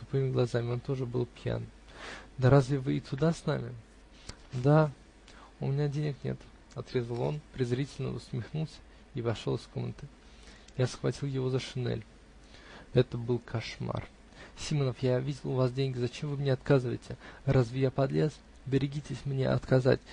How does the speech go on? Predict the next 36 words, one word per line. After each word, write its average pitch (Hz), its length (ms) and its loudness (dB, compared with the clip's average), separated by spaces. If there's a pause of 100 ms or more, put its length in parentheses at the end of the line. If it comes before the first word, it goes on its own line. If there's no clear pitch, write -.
(200)
Если 131 240 -2
бы 131 200 -6
вы 139 100 0
знали, 131 400 0
если 127 240 0 (200)
бы 139 80 -8 (100)
вы 147 80 0
знали, 139 400 0 (380)
для 127 100 2
чего 143 300 -4
я 135 140 0
прошу. 135 440 -4 (320)
От - 180 0
этого 139 260 0
зависит 131 300 0 (100)
все, - 220 -6
все - 220 -8
мое 147 160 0
будущее, 123 440 -6
все - 160 -8
мои 139 120 -2
планы". 120 340 -6 (380)
Симонов 127 320 0 (100)
вынул 127 240 0
деньги 131 400 -4 (460)
и 120 60 -8
чуть 135 180 -8
не 139 80 2
бросил 131 440 0
их 113 140 -6
мне. 120 220 -6 (400)
"Возьмите, 135 460 2
если 123 280 -2
вы 131 100 -4
так 127 180 0
бессовестны", 113 760 -8